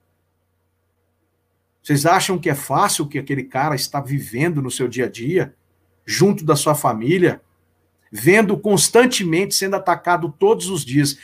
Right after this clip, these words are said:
Ele tem que acordar já na mesa do café da manhã, que era, seria uma coisa sagrada, tomando com a sua família,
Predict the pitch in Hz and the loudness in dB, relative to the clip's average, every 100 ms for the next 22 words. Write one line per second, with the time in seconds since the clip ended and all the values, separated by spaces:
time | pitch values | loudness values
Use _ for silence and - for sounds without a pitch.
0 | - 151 190 - 214 220 214 214 147 147 | -4 2 2 2 -2 0 2 2 4 4
1 | 196 156 156 185 190 _ _ - 165 160 | 4 4 4 4 0 _ _ 0 2 4
2 | 202 233 208 214 196 - 180 175 151 139 | 4 2 0 -2 -4 -2 -4 -4 -4 -4
3 | 175 165 160 160 165 170 - 165 156 185 | -4 -6 -6 -4 -4 -4 -4 -4 -2 0
4 | 170 131 147 156 160 151 170 170 156 208 | 0 2 0 0 -2 -2 -2 -4 -4 0
5 | 220 214 151 170 190 | 2 2 2 0 -2